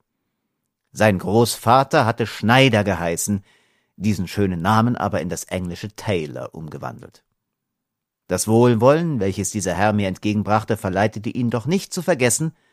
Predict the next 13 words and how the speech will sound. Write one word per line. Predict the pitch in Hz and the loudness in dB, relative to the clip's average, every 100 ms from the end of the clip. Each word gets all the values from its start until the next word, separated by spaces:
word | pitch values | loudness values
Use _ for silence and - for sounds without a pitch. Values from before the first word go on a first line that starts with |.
| _ _ _ | _ _ _
dass | - 131 - | -4 -2 -2
ich | 143 - | -4 -2
ein | 110 123 | 0 0
Greenhorn | 131 180 123 80 80 | 4 2 2 -2 -6
war. | 69 64 98 _ _ _ _ _ _ _ - | -6 -8 -8 _ _ _ _ _ _ _ -6
Mit | 156 | -4
recht | 165 - - | -2 -4 -8
schwierigen | - - 113 147 143 123 | -14 -2 2 4 4 2
Sachen | 98 113 123 | 2 0 0
betraute | 98 - - 92 95 | -4 -6 -2 -2 -2
er | - 78 | -6 -8
mich | 78 76 - _ | -10 -12 -16 _
nicht. | 73 - - - | -14 -12 -14 -18